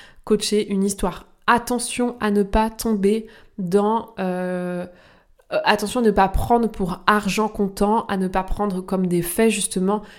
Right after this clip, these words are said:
l'histoire que se raconte le coaché. Ce n'est pas parce que j'ai eu l'impression de ne pas être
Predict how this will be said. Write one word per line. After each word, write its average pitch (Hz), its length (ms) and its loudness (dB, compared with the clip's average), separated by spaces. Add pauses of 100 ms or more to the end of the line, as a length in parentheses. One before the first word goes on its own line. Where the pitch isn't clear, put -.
(120)
l'histoire 214 600 0
que 208 100 -4
se - 100 -4
raconte 202 520 -2
le 185 140 2
coaché. 185 500 0 (320)
Ce - 120 -6
n'est 220 60 4
pas 240 120 2
parce 247 200 0
que 233 360 -4
j'ai 185 220 2
eu 196 100 4
l'impression 220 760 0
de 185 160 -4
ne 180 80 -2
pas 214 280 4
être - 280 -4